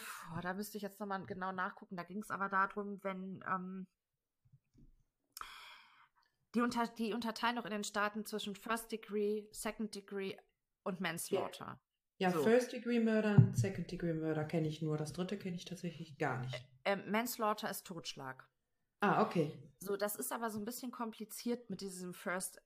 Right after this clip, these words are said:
Speaker 1: and Second Degree. Und ich meine, die haben sich davon, dafür eingesetzt, dass, ähm, wenn du deine f-, schwangere Frau tötest, dass, dass das Kind quasi
Speaker 2: Second.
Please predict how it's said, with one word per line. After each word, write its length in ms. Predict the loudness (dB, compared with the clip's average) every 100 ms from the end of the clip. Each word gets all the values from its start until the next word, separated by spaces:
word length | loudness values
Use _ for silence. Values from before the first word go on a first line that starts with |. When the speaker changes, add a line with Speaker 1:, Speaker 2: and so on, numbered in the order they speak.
| _ -8
Speaker 1:
and 180 | -8
Second 380 | -4 -6 -4 -10
Degree. 300 | -10 -6 -4 -4
Und 120 | -6
ich 160 | -8
meine, 300 | 0 2 2
die 140 | -2 -2
haben 120 | -4
sich 120 | -4
davon, 320 | -6 -6 -6 -10 -16 -8
dafür 240 | -8 -6 -2
eingesetzt, 640 | -2 -2 -4 -6 -8 -4
dass, 240 | -4 -4 -12 -20 -20 _
ähm, 380 | 0 2 0 -2
wenn 240 | -2 -2 -4
du 80 |
deine 240 | -4 -2 -4
f-, 180 | -8 -14
schwangere 480 | -10 0 2 2 0
Frau 360 | -4 2 2 2
tötest, 440 | -2 -6 -6 -6
dass, 280 | -6 -6 -12 _ _ _ -6
dass 160 | -4 -4
das 200 | -8 -6
Kind 380 | -4 -4 -4 -10 -16 -20 _ _
quasi 480 | 0 4 4 2 -2
Speaker 2:
Second. 340 | -2 -6 -10